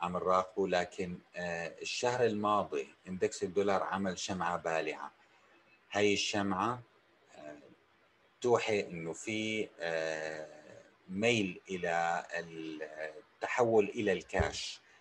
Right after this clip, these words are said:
عند المحافظ الكبيرة. يعني، آه، السلوك تبع هاي الشمعة، وخصوصًا إنه هذا الشهر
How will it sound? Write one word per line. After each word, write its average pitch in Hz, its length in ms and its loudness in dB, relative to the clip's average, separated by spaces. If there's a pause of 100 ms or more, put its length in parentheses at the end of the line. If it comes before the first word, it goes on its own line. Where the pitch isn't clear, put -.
(160)
عند 92 260 0
المحافظ 87 720 -2
الكبيرة. 80 500 -4 (460)
يعني، 82 440 -4
آه، 80 800 -2
السلوك 98 440 -4
تبع 90 280 2
هاي 95 80 0
الشمعة، 87 420 -2
وخصوصًا - 460 -6
إنه 87 320 -6
هذا 92 220 0
الشهر 87 540 -4